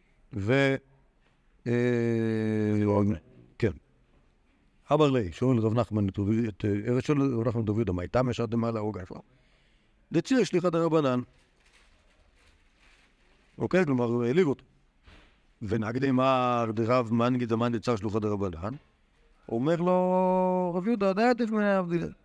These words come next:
אוקיי? כלומר, יש מחלוקת הרי מה יותר טוב, האם יותר טוב מ-, על-, מלקות או נידוי. אומר רב יהודה, "אני חושב שיותר טוב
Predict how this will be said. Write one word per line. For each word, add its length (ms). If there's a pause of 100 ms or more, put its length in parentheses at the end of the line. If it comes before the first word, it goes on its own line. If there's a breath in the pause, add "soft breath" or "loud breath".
(640)
אוקיי? 200
כלומר, 300
יש 420
מחלוקת 400
הרי 120
מה 140
יותר 240
טוב, 280
האם 140
יותר 200
טוב 260
מ-, 60
על-, 400
מלקות 460
או 220
נידוי. 360 (520)
אומר 200
רב 180
יהודה, 340 (100)
"אני 180
חושב 200
שיותר 260
טוב 340